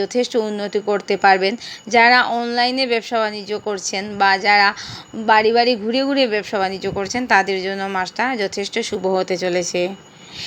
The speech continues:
এই মাসে পিতামাতার শরীর স্বাস্থ্য মোটামুটি ভালোই যাবে। সন্তানদের শরীর স্বাস্থ্য নিয়ে কিছুটা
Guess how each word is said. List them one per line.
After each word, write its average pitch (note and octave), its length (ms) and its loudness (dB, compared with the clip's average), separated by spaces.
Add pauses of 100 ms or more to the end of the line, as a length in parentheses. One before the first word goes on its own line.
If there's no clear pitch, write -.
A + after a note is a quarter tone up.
(280)
এই B3 200 6
মাসে C4 300 4
পিতামাতার B3 680 2
শরীর G3+ 300 -4
স্বাস্থ্য G3+ 380 -6
মোটামুটি G3+ 600 -4
ভালোই G3+ 440 2
যাবে। G3 300 0 (340)
সন্তানদের A#3+ 640 2
শরীর A3+ 240 0
স্বাস্থ্য A3 280 -4
নিয়ে G#3+ 220 -4
কিছুটা G#3 400 0